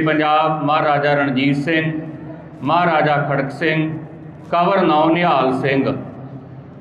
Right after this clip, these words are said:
ਇਹ ਜਦੋਂ ਗਏ ਦੁਨੀਆ ਤੋਂ ਤੇ ਉਹਨਾਂ ਦੀਆਂ ਯਾਦਗਾਰਾਂ ਬਣੀਆਂ। ਪਰ ਸਾਡੇ ਸੀਨਿਆਂ ਦੇ ਵਿੱਚ ਸਿੱਖ ਰਾਜ ਦੀ ਜਿਹੜੀ ਤਾਂਘ ਹੈ, ਉਹ ਹਮੇਸ਼ਾ ਰਵੇਗੀ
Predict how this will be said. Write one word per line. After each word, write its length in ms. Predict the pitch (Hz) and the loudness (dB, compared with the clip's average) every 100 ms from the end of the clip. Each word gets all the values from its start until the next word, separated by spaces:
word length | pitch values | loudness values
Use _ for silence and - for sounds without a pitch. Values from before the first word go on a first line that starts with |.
| - - - - - - - - 160 | -20 -20 -18 -16 -16 -14 -14 -6 0
ਇਹ 200 | 190 196 | 2 2
ਜਦੋਂ 260 | 175 170 165 | 2 2 2
ਗਏ 300 | 139 151 180 | 2 2 2
ਦੁਨੀਆ 360 | 165 160 160 156 156 | 2 2 2 2 2
ਤੋਂ 100 | 151 | 0
ਤੇ 120 | 160 | 2
ਉਹਨਾਂ 240 | 160 165 | 2 4
ਦੀਆਂ 260 | 165 156 156 | 2 2 2
ਯਾਦਗਾਰਾਂ 680 | 135 135 135 139 147 143 147 | 2 2 2 2 0 2 2
ਬਣੀਆਂ। 440 | 143 135 156 156 156 - - - - | 2 2 2 2 0 -6 -10 -10 -2
ਪਰ 180 | 165 170 | 0 2
ਸਾਡੇ 400 | 160 160 160 170 | 0 0 2 0
ਸੀਨਿਆਂ 580 | 170 165 160 175 185 | 2 4 4 4 2
ਦੇ 140 | 175 170 | 2 2
ਵਿੱਚ 360 | 143 139 139 139 135 135 - - - | 2 2 2 0 0 -4 -12 -16 -10
ਸਿੱਖ 340 | - 196 190 | -2 2 2
ਰਾਜ 440 | 196 151 151 156 156 | 2 4 4 2 2
ਦੀ 200 | 160 160 | 2 2
ਜਿਹੜੀ 300 | 151 151 160 156 | 2 2 0 2
ਤਾਂਘ 300 | 151 170 165 | 2 2 0
ਹੈ, 340 | 143 131 135 - - - - 160 | 0 0 0 -4 -10 -14 -10 -2
ਉਹ 180 | 170 156 | 2 4
ਹਮੇਸ਼ਾ 400 | 143 151 151 170 | 4 2 2 2
ਰਵੇਗੀ 640 | 143 147 175 160 160 156 | 2 2 2 2 2 0